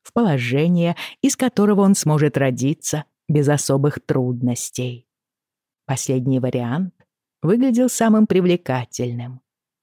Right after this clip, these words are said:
но он был не менее опасным и вполне мог закончиться смертью как матери, так и ребёнка. На прошлой неделе я попыталась провести наружный поворот плода, и мне с трудом удалось перевернуть его головкой вниз.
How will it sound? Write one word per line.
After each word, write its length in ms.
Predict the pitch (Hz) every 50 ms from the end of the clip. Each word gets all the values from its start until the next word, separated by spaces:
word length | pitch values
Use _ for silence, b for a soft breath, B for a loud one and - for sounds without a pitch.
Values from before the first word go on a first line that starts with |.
| _ -
но 120 | 160 147 143
он 100 | 135 131
был 120 | 139 139
не 140 | 143 147 143
менее 360 | 143 139 135 135 139 139 143
опасным 680 | 147 - - - 123 120 113 - - - - 123 127 127 _ _ _ _ _ _ _ _ _ _
и 80 | - 160
вполне 340 | - - 160 156 175 226 226
мог 180 | 127 127 147
закончиться 560 | 131 139 131 - 139 139 139 - 139 131 143 135
смертью 440 | - - 147 135 135 131 - 131
как 240 | - - 131 - -
матери, 640 | - - 131 160 185 - - 151 160 160 160 156 147 _ _ _ _ _ -
так 220 | 170 147 - -
и 80 | 156 147
ребёнка. 760 | 139 139 135 120 127 123 120 117 120 117 - - 123 123 - _ _ _ _ _ _ _ _ _ _ _ _ _ _ _ -
На 120 | 156 147 -
прошлой 400 | - 143 139 135 - 143 135 135
неделе 600 | 139 135 135 123 139 156 170 156 131 135 139 _ _ _ _ _ _ _ _ -
я 180 | 160 156 143
попыталась 560 | 139 143 135 - 147 - 151 147 143 143 -
провести 400 | - 147 143 139 143 - - -
наружный 480 | 143 143 139 139 139 143 139 127 151 147
поворот 500 | 131 147 139 139 135 135 135 - - -
плода, 540 | - 151 147 143 131 113 120 120 117 120 - _ _ _ _ _ _ _ _ _
и 60 | - 175
мне 160 | 180 170 165
с 80 | -
трудом 340 | - 170 160 151 156 143 151
удалось 640 | 160 160 151 156 160 135 117 123 117 - - - - _ _ _ -
перевернуть 600 | - 175 147 147 143 143 135 147 151 165 - -
его 180 | 160 147 147 147
головкой 580 | 151 143 139 139 143 139 - - - 156 156
вниз. 540 | 131 131 123 123 120 120 117 - - - -